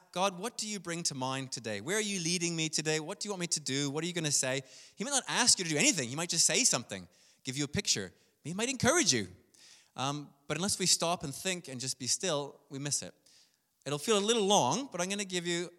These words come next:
um, just one minute. We've got, we've got it. We've got a minute to be still. Uh, and just take that time now to ask, "God, what are you bringing to my mind today?" And then I'll end in prayer.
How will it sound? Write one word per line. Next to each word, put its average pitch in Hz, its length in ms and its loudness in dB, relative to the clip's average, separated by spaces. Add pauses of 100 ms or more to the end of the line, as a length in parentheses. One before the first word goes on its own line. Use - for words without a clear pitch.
um, 135 240 -8
just - 160 -10
one 269 180 -2
minute. 226 260 -2 (640)
We've 139 80 -14
got, 165 200 0
we've 147 100 -4
got 143 140 2
it. 120 100 -10 (160)
We've 113 80 -20
got 156 80 -2
a 160 60 -2
minute 147 220 -2 (580)
to 151 80 -14
be 143 80 -4
still. 123 280 0 (840)
Uh, 143 420 2
and 147 100 -8
just 160 140 -4
take 190 140 -6
that 190 160 -8
time 247 200 -6
now 202 220 0 (480)
to - 100 -12
ask, 156 380 -4 (140)
"God, 143 160 -6
what 180 320 -2
are 143 40 -6
you 135 120 -6
bringing 135 260 -6
to - 100 -8
my 113 100 -10
mind 113 320 -8
today?" 95 280 -10 (760)
And 113 100 -4
then - 20 -4
I'll 98 100 -6
end 98 180 -8
in 95 80 -8
prayer. 87 320 -6